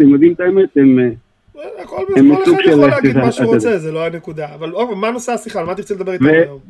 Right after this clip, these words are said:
Speaker 1: זהו, מה שרצ-, מה שרציתי להגיד, הנושא השיחה זה שאתם קצת נשארתם מאחור, ו-,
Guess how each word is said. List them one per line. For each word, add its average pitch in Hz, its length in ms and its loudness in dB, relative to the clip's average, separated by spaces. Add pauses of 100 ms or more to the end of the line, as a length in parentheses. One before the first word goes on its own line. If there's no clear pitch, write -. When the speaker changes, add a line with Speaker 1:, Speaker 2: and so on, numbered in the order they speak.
(540)
Speaker 1:
זהו, 170 220 4
מה 185 140 2
שרצ-, 190 580 0
מה 180 180 2
שרציתי 170 260 0
להגיד, 170 220 4
הנושא 151 220 0
השיחה 175 400 0
זה 175 220 2 (960)
שאתם 175 360 2
קצת 196 180 0
נשארתם 185 440 2
מאחור, 185 500 2
ו-, 156 160 4